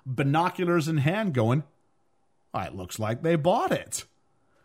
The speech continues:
And Liam, I'm gonna say this for the second time in the podcast. Did anybody have a better mid-nineties than Jeremy Irons? 'Cause he was Scar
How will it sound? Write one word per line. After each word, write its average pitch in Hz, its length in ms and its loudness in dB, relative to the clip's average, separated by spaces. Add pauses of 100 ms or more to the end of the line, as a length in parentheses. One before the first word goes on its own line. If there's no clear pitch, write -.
(760)
And 180 200 -2
Liam, 220 280 -2
I'm 269 80 0
gonna 269 120 -2
say 139 200 2
this 147 120 0
for - 60 -12
the 160 80 -2
second 135 360 0
time 110 320 0
in 117 80 2
the 139 60 0
podcast. 165 600 -2 (420)
Did 202 140 -2
anybody 285 540 2
have 214 200 4
a 180 40 4
better 175 380 4
mid-nineties 156 840 4
than 202 140 4
Jeremy 120 420 4
Irons? 208 720 -2 (2000)
'Cause 156 200 4
he 190 120 6
was 160 140 6
Scar 196 720 4